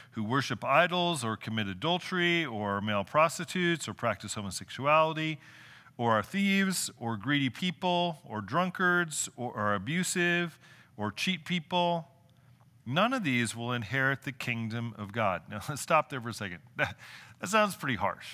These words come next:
you know, and, and there can be a lot of people who can sort of, like,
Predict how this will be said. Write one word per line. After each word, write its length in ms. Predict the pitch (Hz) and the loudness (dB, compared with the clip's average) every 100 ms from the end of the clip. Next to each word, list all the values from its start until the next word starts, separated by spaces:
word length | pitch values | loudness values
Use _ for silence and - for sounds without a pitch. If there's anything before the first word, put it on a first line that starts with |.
| - - - | -18 -18 -6
you 140 | 127 | 2
know, 280 | 131 131 127 | 4 4 4
and, 140 | 123 - - - - - | 0 -8 -20 -20 -20 -14
and 600 | 127 123 120 117 113 110 - - - _ _ - - 113 | -2 0 2 0 -2 -6 -8 -20 -20 _ _ -20 -18 -10
there 300 | 107 131 131 | 0 4 4
can 200 | 127 131 | 2 -2
be 160 | 127 127 | 0 0
a 60 | 120 | 4
lot 240 | 139 139 | 6 6
of 80 | 123 | 2
people 300 | 135 120 117 | -4 -2 -2
who 60 | |
can 160 | 98 123 | -2 -4
sort 160 | 135 123 | 0 2
of, 80 | |
like, 180 | 113 110 | 4 2